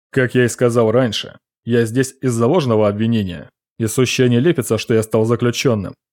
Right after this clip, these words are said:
Девочка молчаливо кивнула в знак согласия, и Моуру продолжил. «Так что я отсюда убегу, покину это место. И когда я закончу эту яму, настанет время прощаться». Моуру ждал всякого, но реакция Мелии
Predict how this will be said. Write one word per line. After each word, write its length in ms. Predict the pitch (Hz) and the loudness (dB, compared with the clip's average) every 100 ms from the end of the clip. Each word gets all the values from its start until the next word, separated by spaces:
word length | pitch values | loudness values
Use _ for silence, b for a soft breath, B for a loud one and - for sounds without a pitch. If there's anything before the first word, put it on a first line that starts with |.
| _ | _
Девочка 420 | 120 165 190 - | -2 0 0 0
молчаливо 520 | 123 117 - 123 113 | 0 0 0 0 2
кивнула 460 | 110 110 117 147 113 | 0 -2 0 2 0
в 20 | |
знак 220 | 101 107 | -2 -6
согласия, 720 | - 117 110 95 90 82 69 _ _ _ _ | -4 -4 0 0 -2 -10 -14 _ _ _ _
и 100 | 110 | 0
Моуру 280 | 113 113 110 | 2 2 2
продолжил. 580 | 120 127 117 95 82 - _ _ - | 2 2 2 0 -8 -14 _ _ -2
«Так 180 | 117 | -2
что 160 | 107 117 | 0 0
я 160 | 117 113 | 2 2
отсюда 320 | 110 117 117 | 0 0 2
убегу, 540 | 143 113 120 107 - _ _ _ | 0 0 -2 -2 -8 _ _ _
покину 380 | 117 - 165 110 | -2 0 0 0
это 220 | 98 110 | 0 0
место. 460 | 120 98 - 85 - _ _ _ | 0 -2 -8 -14 -14 _ _ _
И 120 | 117 | -2
когда 260 | 113 113 120 | 0 2 4
я 120 | 120 | 4
закончу 500 | 110 113 123 113 117 | 2 0 0 0 -2
эту 260 | 117 110 117 | -2 -2 0
яму, 440 | 117 131 90 - _ _ | 2 0 -2 -12 _ _
настанет 560 | - 127 113 - 190 117 | 0 2 2 0 -2 0
время 220 | 113 107 | 0 0
прощаться». 680 | 101 113 - 120 98 - - _ _ _ | 0 -2 0 -2 -2 -10 -12 _ _ _
Моуру 380 | 113 110 165 170 | -2 0 2 2
ждал 300 | 113 117 110 | 0 0 -2
всякого, 640 | 104 113 101 64 57 - _ _ _ | -2 -4 -4 -6 -14 -20 _ _ _
но 140 | 131 117 | -2 0
реакция 480 | 117 113 - 117 | 0 -2 -2 -2
Мелии 460 | 110 135 123 110 - | 2 0 0 -2 -6